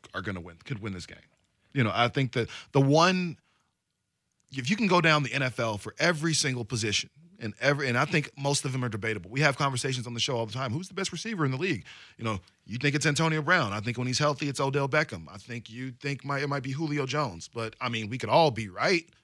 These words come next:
right? You know what I'm saying? It could be either one of those dudes. We look at quarterback. It's all debatable. Is it Aaron Rodgers? Head coach is the one position in the N F L where every, every week, be-, advantage Belichick.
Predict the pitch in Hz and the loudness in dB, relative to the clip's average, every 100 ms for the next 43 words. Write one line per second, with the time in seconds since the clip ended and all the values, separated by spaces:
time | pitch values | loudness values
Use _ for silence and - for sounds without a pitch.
0 | _ 110 147 185 139 131 139 131 175 170 | _ -4 -2 -2 -4 -4 -2 -2 -2 -2
1 | 156 165 143 143 156 185 120 95 95 - | -4 -6 -6 -2 0 0 0 -4 -10 -14
2 | - - 107 135 147 214 208 143 107 - | -20 -10 -2 0 2 8 8 8 2 -2
3 | - 147 165 165 175 170 80 90 113 165 | -2 0 2 4 4 4 -2 -14 -10 -6
4 | 180 196 185 175 - _ - 208 226 202 | -2 -2 -2 -6 -16 _ 0 4 4 6
5 | 208 180 139 123 147 185 220 208 165 185 | 4 2 -2 -4 2 2 2 2 2 2
6 | 160 147 143 147 - 135 127 117 117 - | 2 -2 -2 -2 0 2 2 0 -4 -6
7 | _ _ _ _ _ - 147 139 147 156 | _ _ _ _ _ 4 4 6 4 2
8 | 160 156 143 - 110 - _ 147 131 135 | 2 0 -2 -2 -8 -8 _ -4 2 2
9 | 120 104 98 - - | 2 -4 -6 -8 -10